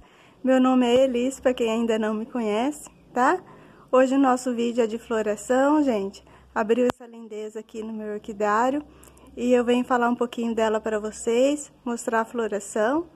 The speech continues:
tá bom? É, ela demorou bastante tempo pra abrir, gente.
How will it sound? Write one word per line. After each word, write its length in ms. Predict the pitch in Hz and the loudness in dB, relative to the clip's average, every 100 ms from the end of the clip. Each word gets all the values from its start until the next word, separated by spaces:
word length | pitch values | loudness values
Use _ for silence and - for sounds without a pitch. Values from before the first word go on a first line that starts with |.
| _ _ | _ _
tá 120 | - 202 | -12 -4
bom? 400 | 220 247 320 - - - - _ | 2 2 2 -4 -20 -20 -20 _
É, 460 | 208 233 226 226 220 | -4 0 2 2 2
ela 200 | 226 233 | 2 0
demorou 400 | 240 247 247 254 | 2 2 2 2
bastante 840 | 240 240 - - 262 302 349 - 302 | 2 -2 -6 -4 0 2 0 -2 -8
tempo 520 | - 247 247 294 285 | 0 2 2 0 -2
pra 220 | 277 240 | -2 -2
abrir, 500 | 226 220 226 247 311 | -2 -6 -4 -2 -2
gente. 380 | 294 220 208 | -2 -4 -6